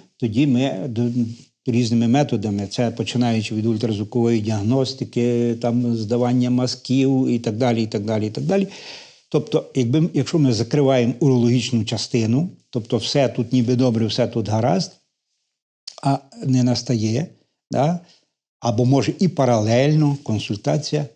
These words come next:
е, ендокринолога,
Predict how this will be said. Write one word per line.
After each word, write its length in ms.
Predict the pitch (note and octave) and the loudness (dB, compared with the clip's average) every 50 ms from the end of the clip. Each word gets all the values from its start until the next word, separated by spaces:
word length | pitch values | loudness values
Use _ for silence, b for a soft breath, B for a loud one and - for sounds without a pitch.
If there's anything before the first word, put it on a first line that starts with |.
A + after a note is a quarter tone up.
| _ _ _ _ _ _ _ _ _ _ _ _ - - | _ _ _ _ _ _ _ _ _ _ _ _ -8 -4
е, 400 | B2+ A#2+ A#2+ A#2+ A#2 A#2 A#2+ B2+ - - - - | -2 -2 0 0 0 0 -2 -4 -4 -8 -6 -4
ендокринолога, 960 | C#3+ B2+ A#2+ C3 B2 - C#3 B2 A2+ G#2+ G#2+ G#2+ G#2+ G#2+ G2+ G2 F#2+ G#2 G#2+ | -2 0 0 0 -2 -2 -2 0 0 0 -2 -2 -4 -4 -6 -8 -10 -12 -12